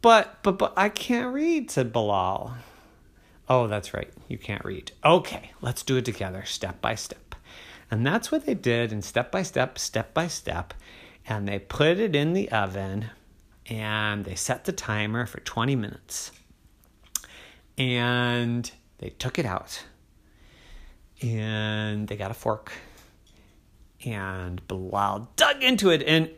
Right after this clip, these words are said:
ooh, it got all oozy and gross, and all kinds of stuff came out. And Daddy said, "Oops, we forgot to test if it was done. You're supposed to stick a toothpick in there and see if it comes out clean. I bet it wouldn't have.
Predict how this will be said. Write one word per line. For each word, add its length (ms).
ooh, 680
it 120
got 220
all 380
oozy 680
and 200
gross, 480
and 80
all 100
kinds 260
of 80
stuff 300
came 220
out. 320
And 240
Daddy 240
said, 240
"Oops, 400
we 160
forgot 440
to 100
test 400
if 180
it 120
was 200
done. 600
You're 100
supposed 300
to 80
stick 280
a 40
toothpick 500
in 140
there 160
and 120
see 120
if 100
it 80
comes 260
out 200
clean. 380
I 60
bet 220
it 120
wouldn't 280
have. 380